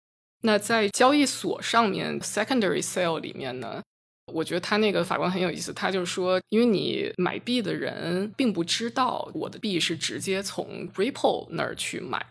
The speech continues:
的，我可能是从小张小李那儿去买的，所以呢，我并没有对 Ripple Labs 这个公司有一个期待，就是说你们会非常努力的去经营公司啊，然后把币价往上推，然后给我一个回报这样。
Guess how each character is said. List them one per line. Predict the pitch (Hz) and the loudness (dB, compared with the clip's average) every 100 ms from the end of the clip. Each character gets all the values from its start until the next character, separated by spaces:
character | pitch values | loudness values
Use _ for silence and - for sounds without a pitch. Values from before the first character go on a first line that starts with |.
| - | -10
的， | - - _ _ _ | -12 -12 _ _ _
我 | 175 | -2
可 | 202 - | 0 -2
能 | - | -4
是 | 170 180 | -4 -4
从 | - 170 170 165 170 175 - - - | -4 -4 -2 -2 -2 -4 -6 -10 -8
小 | - | -4
张 | 151 175 | -2 0
小 | 175 170 | 0 0
李 | 175 | 0
那 | - | -2
儿 | 156 | -4
去 | 185 | -2
买 | - - | -2 -2
的， | - - - _ _ - | -4 -10 -12 _ _ -10
所 | - 208 | -2 2
以 | 196 | 2
呢， | 190 170 | 0 0
我 | 180 | 0
并 | - 262 247 | 2 4 4
没 | 165 151 | 4 2
有 | 175 - | 0 -2
对 | - 175 156 | -2 0 0
Ripple | 180 220 214 - | 0 2 2 2
Labs | 202 214 - - | 0 0 -2 -4
这 | 190 | -4
个 | 160 | -4
公 | 180 202 | -2 -2
司 | 226 - 233 262 | -2 -4 -4 -2
有 | 180 - | 2 2
一 | 123 | 0
个 | 156 | -4
期 | - - 165 | -4 -2 -2
待， | 170 - - | 0 -2 -4
就 | 160 | -8
是 | 165 | -6
说 | 160 165 | -2 -2
你 | 165 147 | -2 -4
们 | - 170 | -2 -2
会 | - 247 170 139 | 4 4 6 2
非 | - 165 | 0 -2
常 | 165 156 | 0 -2
努 | - - | -4 -2
力 | 180 | -2
的 | 156 151 | 0 -2
去 | - - 160 139 - - - | -2 -2 -2 0 0 -2 -2
经 | - 170 | -2 0
营 | 165 | 0
公 | 170 | -2
司 | 170 - 180 | -4 -2 2
啊， | 165 | 2
然 | 165 160 | 2 0
后 | 175 | 0
把 | - - | 0 0
币 | 175 | -2
价 | 175 170 | 0 2
往 | - | 0
上 | 170 | -4
推， | 147 160 156 | -4 0 0
然 | 160 | 0
后 | 170 - | 0 -2
给 | - | 0
我 | 139 | -2
一 | - | -4
个 | |
回 | - - - | -6 -10 -4
报 | 202 73 | -2 -2
这 | - | -4
样。 | - | -8